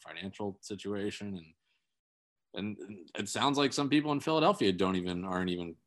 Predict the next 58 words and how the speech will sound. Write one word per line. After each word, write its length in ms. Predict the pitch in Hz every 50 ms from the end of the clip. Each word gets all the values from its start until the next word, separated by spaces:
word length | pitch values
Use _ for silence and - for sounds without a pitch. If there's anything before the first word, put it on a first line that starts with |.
| _ _ -
confident 500 | - 95 90 87 85 92 90 87 87 85
about 240 | 90 82 90 85 82
their 120 | - 87 82
quarterback, 560 | - 92 87 85 85 80 82 80 78 - -
which 200 | 90 82 - -
to 100 | - 117
me 140 | 131 156 147
is 240 | 104 82 78 - -
a 40 | 85
little 180 | 87 85 82 78
surprising. 580 | - - 80 - 85 80 80 80 80 85 95
It 80 | 90 -
sounds 180 | - 92 92 92
like 100 | 90 85 90
I 100 | 98 101
have 100 | 95 90
more 180 | 90 87 85
faith 380 | 80 - 95 90 87 80 - -
in 260 | 85 82 82 82 82 80
their 200 | 82 82 82 82
quarterback 540 | - - 87 87 87 82 87 85 82 - -
than 100 | 80 87
they 160 | 104 117 110
do. 220 | 92 85 80 78 - _ _ _ _ _ _ _ _ _ _ _ _ _ -
Um, 340 | 85 82 82 76 78 - - _ _ _ _ _ _ _ _ _ _ _ - - - -
but 80 | 85
they're 80 | 90 92
gonna 120 | 95 95 90
put 120 | - 101
a 40 | 92
lot 220 | 90 95 95 98
on 120 | 95 90 85
Jalen 260 | 90 92 90 87 82
Hurts' 220 | 85 90 82 - -
shoulders, 600 | - 90 85 80 80 76 76 73 - - - -
um, 400 | 80 80 78 73 73 73 73 73 _ _ _ _ _ _ _ _ _ _ _ _ _ _ _ _ _ _ _ _ -
this 280 | 82 82 73 - -
year. 180 | 92 80 76 73
So 240 | - - 85 80 78
I, 380 | 80 90 - - 80 71 76 80 - 90
I 20 | 87
do 180 | 82 92 104 98
think 220 | - 98 87 85
out 80 | 85 85
of 80 | 82
all 160 | 90 90 92
those 200 | 87 87 80 -
teams, 260 | - - 90 87 82 78
the 80 | 78
Eagles 320 | 82 92 87 87 82 80 87
are 40 |
the 120 | 82 82 85
only 180 | 85 85 85
ones 240 | 82 82 82 82 78
that 80 | 80 80
really 220 | 87 85 82 80
didn't 160 | 78 80 76
take, 340 | - - 85 76 - - -